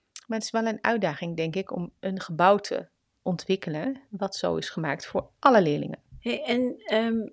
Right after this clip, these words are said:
Speaker 2: jij had volgens mij een stukje inderdaad van, eh, deze
Speaker 1: Ja,
Speaker 2: eh,
Speaker 1: Francesco Veenstra, de Rijksbouwmeester.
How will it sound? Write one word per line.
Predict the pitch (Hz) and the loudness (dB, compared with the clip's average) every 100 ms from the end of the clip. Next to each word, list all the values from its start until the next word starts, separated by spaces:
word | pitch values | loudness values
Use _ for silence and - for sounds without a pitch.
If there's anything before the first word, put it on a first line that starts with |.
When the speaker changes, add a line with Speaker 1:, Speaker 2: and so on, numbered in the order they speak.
| _ | _
Speaker 2:
jij | - 226 | -4 -2
had | 220 294 - | -2 -6 -8
volgens | 226 220 | -8 -2
mij | 214 208 | 0 0
een | |
stukje | 202 - 226 - | -2 -4 -6 -4
inderdaad | 208 202 196 190 190 - | 0 2 2 0 -2 -4
van, | - 190 185 151 _ _ _ | 0 2 0 -4 _ _ _
eh, | 165 165 160 165 | -6 -4 -4 -6
deze | - - 170 180 180 190 180 175 _ _ _ _ _ _ | -10 -8 2 2 4 6 6 4 _ _ _ _ _ _
Speaker 1:
Ja, | 254 | 2
Speaker 2:
eh, | - - 175 | 2 4 6
Speaker 1:
Francesco | 165 160 185 - 147 | 8 6 6 6 2
Veenstra, | - - 202 233 - 247 | 2 4 6 8 6 8
de | 202 | 6
Rijksbouwmeester. | 175 - 160 196 240 254 254 262 | 4 0 2 2 4 2 0 -2